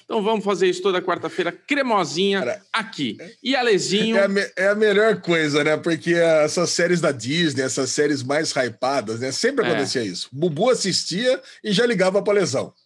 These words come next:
Speaker 2: Ligava com,
Speaker 1: É.
Speaker 2: com câmera e tudo mais.
Speaker 1: E o
Speaker 2: Agora
Speaker 1: quê?
Speaker 2: acabou. Agora acabou. A gente pega, li-, manda o link do Zoom e grava. E eu já tenho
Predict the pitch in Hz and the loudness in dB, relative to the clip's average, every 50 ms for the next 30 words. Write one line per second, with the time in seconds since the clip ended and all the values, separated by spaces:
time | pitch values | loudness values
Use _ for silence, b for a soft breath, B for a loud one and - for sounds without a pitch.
0 | _ - 113 139 135 131 143 196 285 403 - - 359 381 190 196 175 143 113 190 | _ -6 -4 -2 0 2 2 2 2 0 0 0 0 0 2 0 0 0 0 -2
1 | 202 180 - - 135 143 170 185 170 147 139 143 139 135 117 185 226 226 175 156 | -2 -2 -4 -2 0 2 2 2 2 2 2 2 2 0 2 2 2 4 4 2
2 | 143 135 123 117 - B B B B B B 311 392 - 294 359 302 294 359 320 | 2 0 -2 -4 -8 B B B B B B 2 2 4 4 4 4 4 4 4
3 | 285 294 277 208 185 190 180 180 - _ _ 208 202 196 240 254 262 240 254 262 | 2 2 4 4 4 2 2 0 -4 _ _ -4 0 2 2 2 2 0 0 0
4 | 240 185 147 151 151 165 170 - 202 180 - - 208 220 233 233 220 226 196 180 | 0 0 0 0 0 0 -2 -2 -6 -6 -2 0 0 2 2 2 2 2 2 2
5 | 180 175 175 180 220 254 254 269 226 190 196 202 220 185 196 175 185 170 139 123 | 0 0 2 2 2 2 2 0 0 0 0 0 -2 -2 0 0 2 0 0 0
6 | 143 180 214 233 233 151 151 156 156 175 196 180 202 233 233 B B B - 208 | 0 -2 -2 -2 -2 -2 0 2 2 2 2 2 0 -2 -4 B B B -2 0
7 | 247 226 247 233 226 247 240 247 | 2 2 2 2 2 0 0 0